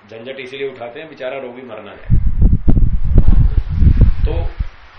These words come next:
वो मेडिकल साइंस वाले जानते हैं कितना अशुद्ध शरीर, और मोटा मोटा सभी जानते हैं,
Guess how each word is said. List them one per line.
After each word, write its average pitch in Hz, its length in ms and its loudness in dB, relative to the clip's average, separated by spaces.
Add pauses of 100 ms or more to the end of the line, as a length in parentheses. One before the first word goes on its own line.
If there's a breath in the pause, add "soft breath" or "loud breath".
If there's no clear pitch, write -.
(340)
वो 143 120 -10
मेडिकल - 300 0
साइंस - 280 6
वाले - 180 4
जानते - 340 0
हैं - 100 4
कितना - 280 2
अशुद्ध - 320 -6
शरीर, - 280 -14 (1300)
और 143 120 -12
मोटा 151 280 -14
मोटा 165 220 -14
सभी 139 280 -16
जानते 143 180 -14
हैं, 143 200 -20